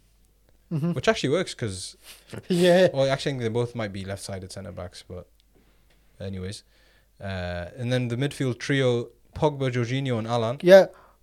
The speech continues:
Speaker 1: Boubacar Kamara. He was
Speaker 2: Boubacar
Speaker 1: linked to Man United.
Speaker 2: Yeah.
Speaker 1: Sorry.
Speaker 2: Um, so yeah, Pogba, Jorginho, and Alan in midfield.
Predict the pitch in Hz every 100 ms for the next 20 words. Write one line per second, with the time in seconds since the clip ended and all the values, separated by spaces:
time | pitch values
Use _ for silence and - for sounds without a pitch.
0 | - 226 196 143 185 196 180 - 147 147
1 | 160 165 175 151 147 160 147 135 135 139
2 | 143 90 82 90 - - 135 123 104 95
3 | 90 90 - _ - 120 117 107 110 -
4 | - _ - 151 147 135 123 139 131 120
5 | 120 113 110 104 104 - 107